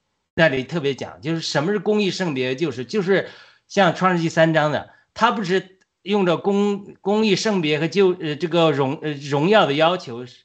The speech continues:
限制了我们到，呃，那个基-，神面前了吗？但是林前一章三十节说，呃，基督，你们在基督成了从神来的智慧，然后冒号，公义、圣别和救赎，就是基督满足了神公义、圣别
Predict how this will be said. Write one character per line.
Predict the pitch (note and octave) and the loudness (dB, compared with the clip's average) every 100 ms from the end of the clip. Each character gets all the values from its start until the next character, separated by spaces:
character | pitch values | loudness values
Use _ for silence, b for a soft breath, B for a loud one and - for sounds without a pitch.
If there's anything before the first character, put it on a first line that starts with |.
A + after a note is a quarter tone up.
| _ _ | _ _
限 | - B3+ B3 | -8 -4 -2
制 | E3+ | -2
了 | C#3+ | -4
我 | B2 | -6
们 | G#2 A2 | -8 -8
到， | A#2+ G#2 b b b b | -8 -8 b b b b
呃， | - A#2 G#2+ A#2 - | -12 -8 -8 -10 -16
那 | D3+ D3 | -10 -8
个 | A#2+ A#2 A2+ A2 B2 B2 | -4 -4 -2 -4 -6 -14
基-， | - C#3+ C#3 C3+ C3+ C3 | -14 -12 -12 -14 -10 -6
神 | - A#2+ | -4 0
面 | D3 E3 | 2 2
前 | A#2 G#2 | 0 -4
了 | G2+ | -6
吗？ | G#2 A2+ | -8 0
但 | F#3+ G3+ | 4 6
是 | |
林 | F3+ F#3 | 6 4
前 | F#3 F#3 F#3+ | 4 2 2
一 | |
章 | F#3 F3+ | 2 2
三 | F3+ F3+ | 2 0
十 | |
节 | E3+ E3 | 2 0
说， | D#3+ F3+ F3 B B | 2 0 0 B B
呃， | - G3+ | 0 0
基 | F#3+ A3+ | 0 -2
督， | A#3 A3+ | 0 0
你 | A3 F#3 | 2 4
们 | E3+ F#3 | 4 6
在 | G3+ | 2
基 | - - A3+ | 2 -4 -2
督 | A3 A3+ | 0 0
成 | E3 E3+ | 0 0
了 | F3 | 0
从 | F3+ | 0
神 | G3 D#3+ | 2 2
来 | D#3 | 2
的 | E3 | 2
智 | F#3 G#3+ | 0 -2
慧， | - C#3 - - _ | 0 -2 -4 -12 _
然 | A#2+ | 0
后 | C#3+ C#3+ - - | 0 0 -6 -4
冒 | F3 A#3 E3 | 2 4 4
号， | G#2+ D#3 A#2 - _ _ | 2 -6 -8 -10 _ _
公 | G#3 G#3+ | -2 0
义、 | G#3+ | 0
圣 | E3 E3 B2 | -2 -4 -4
别 | G#2+ | -6
和 | G#2+ | -6
救 | A2 G#2+ | -8 -10
赎， | F#2 | -10
就 | A2+ | -8
是 | D3+ D3+ B B _ | -8 -8 B B _
基 | - G#3+ | -4 -2
督 | F#3+ A#3 | 0 2
满 | A3 F#3 A2 | 4 4 2
足 | A#2+ | -2
了 | D#3+ | -2
神 | D#3+ D3 D3 | -2 -4 -2
公 | F3+ G3 | 0 0
义、 | G3+ C3+ _ _ - | -2 -6 _ _ -16
圣 | - A3+ G3 A#2+ | -6 -2 -2 -4
别 | G#2+ - | -8 -14